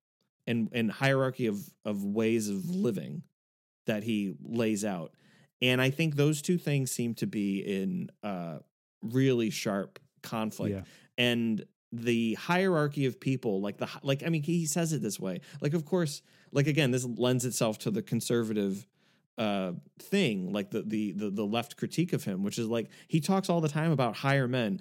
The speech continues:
Speaker 1: who also talks like that,
Speaker 2: <laughs> Right,
Speaker 1: like,
Speaker 2: right,
Speaker 1: be
Speaker 2: right.
Speaker 1: Nazis, you know, like, like, that's the kind of inescapable. But, like, I think it's because he is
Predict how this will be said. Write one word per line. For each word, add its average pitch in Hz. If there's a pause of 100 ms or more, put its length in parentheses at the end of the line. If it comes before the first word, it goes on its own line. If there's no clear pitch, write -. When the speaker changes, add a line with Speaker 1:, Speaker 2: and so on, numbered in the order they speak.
(140)
Speaker 1:
who 277
also 220
talks -
like 95
that, 101
Speaker 2:
<laughs> -
Right, 143
Speaker 1:
like, 143
Speaker 2:
right, 147
Speaker 1:
be 151
Speaker 2:
right. -
Speaker 1:
Nazis, 156 (260)
you 156
know, 170
like, 156
like, 175
that's 185
the -
kind 202
of 175
inescapable. 139
But, 123
like, 131 (960)
I 156
think 196
it's 190
because 170
he 165
is 139